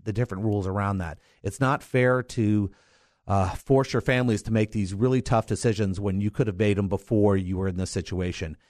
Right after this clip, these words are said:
It's free. It's a basic bones approach. Go to our website at when you need us dot com. It's a free will. It's at the top. Do this. This is not for me to make money. I'm not making a dime off this.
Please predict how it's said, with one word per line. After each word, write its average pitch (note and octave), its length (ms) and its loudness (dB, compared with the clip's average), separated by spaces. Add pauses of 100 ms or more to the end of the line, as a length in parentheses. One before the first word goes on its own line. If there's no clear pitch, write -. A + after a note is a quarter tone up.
(140)
It's - 200 -4
free. C#3+ 520 2 (180)
It's G#2+ 220 -6
a A2 80 0
basic C3 360 2
bones B2+ 240 2
approach. A#2 440 0
Go B2 180 2
to C#3 80 2
our C3 100 4
website A#2 500 2
at G2+ 120 -2
when G#2+ 200 2
you A#2 60 2
need A2+ 200 4
us A2 100 0
dot G#2+ 240 -2
com. G#2+ 420 2
It's A2 220 -6
a A#2 140 2
free B2+ 320 2
will. A#2 320 2
It's D#2+ 140 -10
at G2+ 100 -6
the A2 80 -10
top. A2+ 400 0 (340)
Do C3 160 6
this. F#2+ 240 -4
This A2 160 -6
is A#2 180 -6
not B2+ 280 0
for C3 100 -4
me B2+ 120 0
to A#2 80 2
make A2 220 0
money. A#2 240 2
I'm F#2+ 100 -2
not G#2+ 160 -4
making A#2 220 -4
a G#2 60 0
dime A2 360 0
off F2+ 220 -2
this. C#2 220 -12